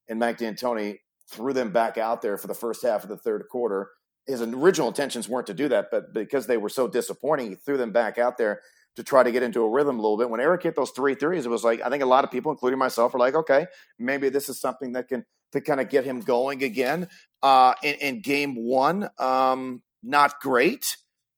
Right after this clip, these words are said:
uh, but two for six is better than fifteen percent. It's better than the thirty-one percent, um, that he shot from three, uh, in the regular season. So I, I am, I'm fairly concerned. I don't know why they're not going in,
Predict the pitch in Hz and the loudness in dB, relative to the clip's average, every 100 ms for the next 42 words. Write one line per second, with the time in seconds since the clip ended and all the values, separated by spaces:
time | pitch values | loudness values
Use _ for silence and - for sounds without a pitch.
0 | - 131 127 127 127 131 107 143 151 - | -4 0 2 2 4 2 4 6 6 2
1 | - 175 175 165 - 170 196 - - 139 | -4 -2 -2 -6 0 0 0 -6 -10 -10
2 | 120 147 147 135 131 - 151 - 151 - | -6 -2 -2 -4 -10 -10 -12 -12 -16 -14
3 | 131 - 147 202 117 104 139 139 135 120 | -12 -8 -6 -8 -12 -4 -2 -2 -4 -10
4 | 110 143 147 139 135 147 151 - 165 - | -10 -8 -6 -6 -6 -8 -12 -12 -12 -14
5 | _ _ _ _ _ 135 131 120 135 131 | _ _ _ _ _ -2 -2 0 -2 -2
6 | 131 156 147 151 - - 135 117 139 143 | -2 2 4 2 -4 -10 -10 -6 -2 0
7 | 143 - _ _ _ 139 127 139 139 127 | -2 -8 _ _ _ 6 6 4 -2 2
8 | 139 135 139 127 135 139 160 165 165 151 | 2 2 0 0 -4 -4 -4 2 4 6
9 | 170 - 151 185 196 190 - - 165 185 | 4 0 -2 -2 -6 -10 -8 -4 -4 -4
10 | - 165 185 175 185 - 160 180 107 127 | -2 0 2 0 -4 -4 -4 -2 0 0
11 | 139 123 117 120 127 165 147 151 151 143 | 2 2 4 6 6 2 0 -2 -2 -2
12 | 135 123 117 123 180 | -2 -2 -4 -6 -8